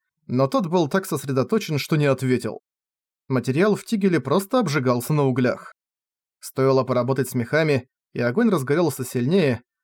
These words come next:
температура поднялась, и материал в тигеле начал плавиться. «Господин Роран, мне грустно, когда ты меня игнорируешь», недовольно сказала девушка молчавшему Рорану,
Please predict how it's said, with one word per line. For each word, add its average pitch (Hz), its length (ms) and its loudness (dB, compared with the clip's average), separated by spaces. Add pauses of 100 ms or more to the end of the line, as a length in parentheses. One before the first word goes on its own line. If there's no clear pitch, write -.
(240)
температура 147 500 0
поднялась, 156 560 0
и 175 40 -2
материал 147 460 2
в - 100 -6
тигеле 175 340 0
начал 135 340 0
плавиться. 127 640 -2 (680)
«Господин 190 560 0
Роран, 143 340 4
мне 170 220 2
грустно, 220 460 0
когда 208 240 0
ты 180 100 -2
меня 151 260 2
игнорируешь», 139 720 -2 (640)
недовольно 131 580 2
сказала 127 380 0
девушка 135 400 -2
молчавшему 123 640 0
Рорану, 143 460 2